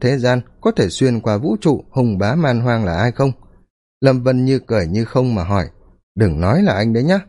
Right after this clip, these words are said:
Chu Linh Tố không ngờ một người như Lâm Vân mà lại cũng biết nói đùa. "Ngay cả anh vĩ đại như vậy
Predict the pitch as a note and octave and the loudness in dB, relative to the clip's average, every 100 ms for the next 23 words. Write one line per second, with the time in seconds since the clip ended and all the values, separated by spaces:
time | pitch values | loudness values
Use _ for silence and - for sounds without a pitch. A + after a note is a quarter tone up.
0 | _ - _ - F#3+ F#3+ F3+ F3+ B2+ F#3+ | _ -20 _ 0 2 2 0 -2 -2 -2
1 | G#3 F#3 C3+ A2 G2+ A2+ A2+ D#3+ F3 D#3+ | -2 0 0 0 0 0 2 2 0 0
2 | E3+ D#3+ A2 F2 - A#2 F3 - G#2 F#3 | 0 0 0 -2 -4 -2 0 0 -2 0
3 | C#3+ F#2+ D2+ - - _ _ _ _ B2 | 2 0 -2 -10 -20 _ _ _ _ 2
4 | A#2+ A2+ F#2 G2 G#2+ C3+ F#3+ D3 F#2+ A#2+ | 2 0 -2 0 0 0 0 0 0 -2
5 | A2+ | -2